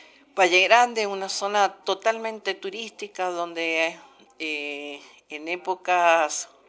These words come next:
tanto de verano como de invierno, en vacaciones, pasa una importante afluencia de gente, en donde tienen que estar previstas las zonas de asistencia de salud.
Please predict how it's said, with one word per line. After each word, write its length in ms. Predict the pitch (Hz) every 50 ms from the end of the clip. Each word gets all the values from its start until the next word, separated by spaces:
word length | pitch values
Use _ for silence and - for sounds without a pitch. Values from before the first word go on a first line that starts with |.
| - -
tanto 280 | - 180 180 175 190 185
de 80 | 180
verano 400 | 165 160 165 165 170 180 185 175
como 240 | - 175 160 156 156
de 80 | 156 156
invierno, 640 | 156 156 165 170 185 190 190 190 190 190 190 185 175
en 240 | 170 165 165 156 156
vacaciones, 880 | 156 151 - - 151 - - - 185 185 196 190 180 170 160 151 - - - - - - - _ -
pasa 260 | 165 165 165 - 175
una 80 | 170 170
importante 540 | 160 156 151 143 - - 165 175 170 175
afluencia 680 | 170 170 - 156 151 156 165 175 175 175 - - 175 160
de 140 | 156 151 147
gente, 580 | - - 220 214 202 196 196 - 202 214 208 _ _ - - - - - - - - -
en 180 | 156 151 151
donde 320 | 151 156 156 156 156 160 156
tienen 300 | - 170 175 180 180 165
que 80 | -
estar 320 | 170 - - 165 165 165 -
previstas 580 | 165 165 165 175 208 220 202 - - 170 165
las 160 | 160 156 156 -
zonas 380 | - 160 156 165 165 165 165
de 60 | 160
asistencia 760 | 156 - - 151 - _ - 185 190 185 180 - - 170 156
de 80 | 151 147
salud. 520 | - - - 156 170 185 202 208 202 202